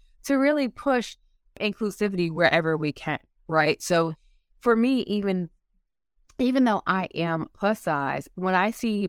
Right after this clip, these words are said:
patterns, companies that don't have smaller sizes or petite sizes, I also see that as problematic too, because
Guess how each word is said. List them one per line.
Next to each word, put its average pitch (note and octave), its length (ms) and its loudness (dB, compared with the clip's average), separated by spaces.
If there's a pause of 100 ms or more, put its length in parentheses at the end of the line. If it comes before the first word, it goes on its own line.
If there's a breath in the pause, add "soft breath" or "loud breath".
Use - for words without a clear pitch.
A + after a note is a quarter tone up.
patterns, F#3+ 500 -4 (120)
companies F3+ 440 -4
that G#3 180 0
don't D#3+ 280 -2
have E3 180 0
smaller E3+ 480 0
sizes A3 580 0
or D#3 120 -2
petite B3+ 400 -4
sizes, D#3 340 0 (440)
I A3 100 6
also C#4+ 240 2
see F3+ 160 -8
that D3 160 0
as C#3 140 -2
problematic D3 560 -4
too, - 280 -2 (340)
because G3+ 300 -2